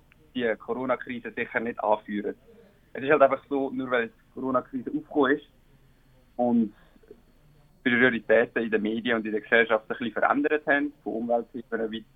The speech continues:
wie mehr zu gesundheitlichen, eben der Corona-Krise,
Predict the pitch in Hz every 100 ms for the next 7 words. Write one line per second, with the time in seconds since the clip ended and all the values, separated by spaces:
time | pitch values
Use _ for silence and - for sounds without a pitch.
0 | _ _ - 113 113 113 113 - 104 -
1 | 127 127 113 107 - 104 104 - - 110
2 | 143 156 117 110 131